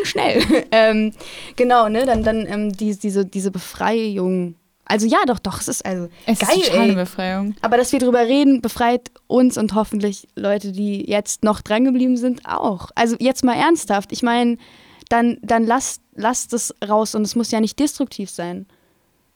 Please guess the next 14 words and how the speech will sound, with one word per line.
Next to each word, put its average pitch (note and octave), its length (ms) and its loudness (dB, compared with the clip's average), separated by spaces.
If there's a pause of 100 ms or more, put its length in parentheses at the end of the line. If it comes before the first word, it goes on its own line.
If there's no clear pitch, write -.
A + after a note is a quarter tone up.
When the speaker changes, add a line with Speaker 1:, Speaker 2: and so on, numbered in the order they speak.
Speaker 1:
Also G#3+ 180 -2
vielleicht A#3 300 0
hat A3+ 100 0
man A3 120 2
dann G#3 120 0
Angst B3 320 2
und G3 100 -2
denkt G3 180 -2
so, - 140 -4
also F#3+ 200 -2
ich - 140 -10
mein, F3+ 260 -2
man - 240 -4
kann, B3+ 340 2